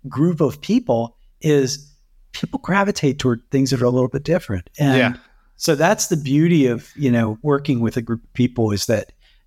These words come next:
Speaker 1: you have your ideas about what's going to matter, but you also, if you can stay, uh, grounded, will remember that it's incredibly difficult, it very possibly impossible to know what's really gonna matter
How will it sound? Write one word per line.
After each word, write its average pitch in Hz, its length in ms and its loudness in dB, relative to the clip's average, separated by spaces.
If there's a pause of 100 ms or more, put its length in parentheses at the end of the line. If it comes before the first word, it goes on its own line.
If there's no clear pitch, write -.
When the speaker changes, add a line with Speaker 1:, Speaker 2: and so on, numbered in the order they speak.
Speaker 1:
you 110 560 0
have 120 640 0 (240)
your 120 180 2
ideas 127 840 2
about 117 280 -2
what's 120 300 -4
going 120 280 0
to 110 100 -4
matter, 113 560 0 (360)
but 120 140 0
you 123 300 -4
also, 135 500 0
if 107 160 -8
you 120 100 0
can 107 200 0
stay, 104 520 -2 (140)
uh, - 280 -20
grounded, 120 640 2
will 110 160 -2
remember 120 600 2 (320)
that 113 280 0 (220)
it's - 140 -4 (160)
incredibly 151 580 0
difficult, 147 460 0
it - 140 -4 (180)
very 107 180 0
possibly 131 500 0
impossible 113 720 -4
to - 140 -8
know 110 160 2
what's 95 300 -6
really 113 200 2
gonna 87 200 -8
matter - 300 -20